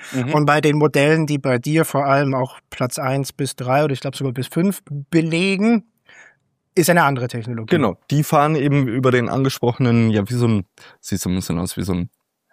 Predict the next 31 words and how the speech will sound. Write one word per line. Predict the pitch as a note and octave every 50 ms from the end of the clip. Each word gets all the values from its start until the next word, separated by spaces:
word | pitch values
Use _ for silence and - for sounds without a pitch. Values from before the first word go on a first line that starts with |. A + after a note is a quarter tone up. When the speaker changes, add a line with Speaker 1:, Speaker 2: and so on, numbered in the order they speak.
| - - - _ -
Speaker 1:
weiß | - - -
ich | G2 F2
nicht, | - F2+ F2 -
ob | - - -
man | - F2
jetzt | F2+ F2+
Speaker 2:
Panzer, | F#2 C3 D#3+ D#3+ - - B2+
Speaker 1:
sagen | A2 G2 F#2+
kann. | F#2 C#3+
Speaker 2:
Riemenantrieb, | D3+ E3 D3+ C#3 C3+ - -
Speaker 1:
Ja, | - F#2+ G2 G2 G2+
Speaker 2:
äh. | G2+
Speaker 1:
Riemenantrieb, | G#2 A#2 A#2+ A#2+ A#2 G#2 - - G2+ - - A2 F2+ -
genau. | A#2+ G#2 G2 F2+ F2+ F2 - _ - - - -
Ähm, | - C#3 C3+ A#2+ B2 A#2+ B2+ B2+ B2 B2+ B2+ -
und, | C#3+ C3 B2+ C3 C3 B2+ A2+ - -
äh, | - B2 B2+ A#2 A#2 A2+ A#2 A#2 A2+ A2+ - _ _ _ _ _ _
fahren, | - - A#2+ A#2 A2+ B2 B2+ C3 B2+ A#2+ G#2 - - B2 - - - - - - _ _ -
äh, | C3 G#2+ G#2 A2 A2+ A#2 - - _ _ _ _ - _ - A#2+ _ - - - - - -
anders. | - - A#2+ A2 G#2+ F#2+ - - - - _ _ _ _
In | - C#3+ B2
der | B2+ B2
Mitte | C#3 D#3+ E3+ - G3 F#3 F#3 F#3 -
hast | - C3 C#3 - -
du | C#3+
die | B2 A2+ G#2
Saugeinheit, | G2 B2+ C3+ - - - D#3+ E3 E3+ E3 D#3 F3 F3+ F3 -
die | C#3 A#2+
saugt | - B2 A#2+ B2 -
sich | - B2 G#2 -
fest, | - C3 D#3 G#3 - - - - -